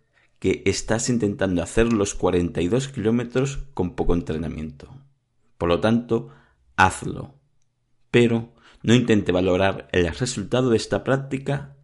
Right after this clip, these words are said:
con tu objetivo en ese momento. Y todo esto es aconsejable en cualquier objetivo que te hayas planteado, ya sea mejorar tu atención, tu memoria,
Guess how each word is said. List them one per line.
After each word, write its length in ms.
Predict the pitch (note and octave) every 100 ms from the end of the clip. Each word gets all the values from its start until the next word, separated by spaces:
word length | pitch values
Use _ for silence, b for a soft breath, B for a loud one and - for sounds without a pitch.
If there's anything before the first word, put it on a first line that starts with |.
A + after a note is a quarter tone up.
| _ -
con 220 | G2 F2+
tu 80 | F#2
objetivo 640 | G2 E2+ B2+ B2+ C#3 C#3
en 140 | F2 F2+
ese 180 | -
momento. 580 | - A#1 C2 - - - - - _ _ _ _ _ _ _ _ _
Y 120 | F2+
todo 280 | - A2+ A2+
esto 540 | A#2 - - A#2 - -
es 160 | -
aconsejable 640 | A#2+ A#2 A#2 - A2+ A2+ -
en 120 | -
cualquier 420 | - E2 E2 A2 G2+
objetivo 580 | - D#2+ - C3 C#3
que 100 | C#3
te 120 | G2+ F2
hayas 220 | E2 -
planteado, 720 | - E2+ D#2 D#2+ - C#2 - - b b b -
ya 160 | G2
sea 400 | F#2 F2+ E2 - b b _ -
mejorar 560 | F#2 F2 F2 D#2+ E2+
tu 140 | - D#2
atención, 640 | D#2 D#2+ - G2 G2 F#2+
tu 180 | - E2+
memoria, 720 | D#2+ E2+ F#2+ F2 F2 -